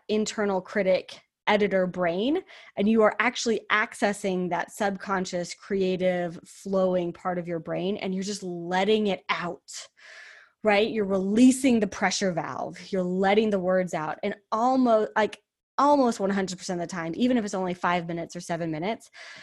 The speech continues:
I feel better, I breathe more deeply, I think more clearly, and even when I look back over the gibberish, something emerges as, like, a new realization, a new thought,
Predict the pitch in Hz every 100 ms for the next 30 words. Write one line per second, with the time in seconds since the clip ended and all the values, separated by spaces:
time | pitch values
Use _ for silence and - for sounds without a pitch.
0 | - - _ _ _ _ - 190 - 196
1 | 208 233 254 302 302 277 - - - -
2 | 170 175 202 220 233 233 226 226 233 233
3 | 226 175 - 208 214 214 208 - 214 208
4 | 208 202 - 190 190 214 220 214 185 175
5 | 185 - 185 190 180 175 170 175 196 240
6 | 320 - - _ _ _ - - - 226
7 | 226 254 220 196 180 180 170 160 - -
8 | - - 180 180 175 170 170 170 170 170
9 | 165 156 151 151 - 147 156 156 156 -
10 | 143 147 -